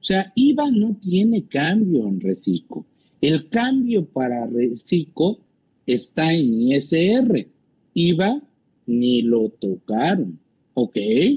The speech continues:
Cuando los socios de persona moral son socios de una sociedad en el extranjero, que no es parte relacionada,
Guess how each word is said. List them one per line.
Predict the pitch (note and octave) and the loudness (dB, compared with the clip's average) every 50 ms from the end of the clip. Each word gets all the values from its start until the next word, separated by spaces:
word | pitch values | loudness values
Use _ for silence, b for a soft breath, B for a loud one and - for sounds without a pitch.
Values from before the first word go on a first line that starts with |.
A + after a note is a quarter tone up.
| - - _ _ _ _ _ _ _ _ _ _ _ _ _ _ _ _ _ _ _ _ _ _ _ _ _ _ _ _ _ _ _ _ _ _ _ _ _ _ _ _ _ _ _ _ _ _ _ _ _ _ _ _ _ _ _ _ _ _ _ _ _ _ _ | -2 -6 _ _ _ _ _ _ _ _ _ _ _ _ _ _ _ _ _ _ _ _ _ _ _ _ _ _ _ _ _ _ _ _ _ _ _ _ _ _ _ _ _ _ _ _ _ _ _ _ _ _ _ _ _ _ _ _ _ _ _ _ _ _ _
Cuando | - F3 F#3+ G3 G3+ G3+ G#3+ | 0 0 2 4 4 4 4
los | A3 A3 G#3 - | 4 2 2 2
socios | - C#4+ D4 - - D#4 D4+ A3+ | 2 2 2 2 2 2 4 4
de | B3+ G#3+ | 2 0
persona | - - D3+ D#3 - - G3 G#3 G#3 G#3 | 0 0 -2 -2 -2 0 0 2 2 2
moral | G3 F3 D#3+ D#3 D#3 D#3+ E3+ E3 - | 2 2 2 0 0 0 0 0 0
son | F#3 F#3 F#3 D#3 | 0 -2 -2 0
socios | - F#3+ F3+ - - G3 F#3 D#3 | 0 0 -2 0 0 0 0 0
de | D#3 E3 D#3+ | 0 0 0
una | E3 E3 D#3 | 0 0 -2
sociedad | - - - - B2+ A#2+ B2+ C3+ C#3 | -4 -4 -2 0 2 2 2 2 2
en | C#3+ | 2
el | C#3 C3+ | 2 2
extranjero, | B2 - - - G#2+ G2 F#2 F#2 - - G2+ F2+ E2 F2+ G#2 - _ _ _ _ _ _ _ _ _ _ _ _ _ _ - | 0 -2 -4 -6 -4 -4 -4 -4 -2 0 0 0 0 -4 -10 -20 _ _ _ _ _ _ _ _ _ _ _ _ _ _ -4
que | - D#3 D#3+ D#3+ | -2 0 2 4
no | E3 F3+ F#3+ G#3 A3+ B3 B3+ B3 | 4 4 4 4 2 2 2 2
es | A#3 G#3 - - | 0 0 -2 -4
parte | - _ F3 F3 F3 E3+ E3+ - - F#3+ E3+ | -6 _ 0 0 0 0 -4 -4 -4 -2 -2
relacionada, | D#3 D3 C3 B2 A2+ G#2+ G#2+ - - A2+ G#2+ G#2+ G#2+ A2 A2+ B2 B2 A#2+ G#2+ F2+ - | 0 0 -2 -2 -2 -4 -6 -6 -6 -6 -4 -4 -4 -4 -4 -4 -4 -6 -6 -8 -12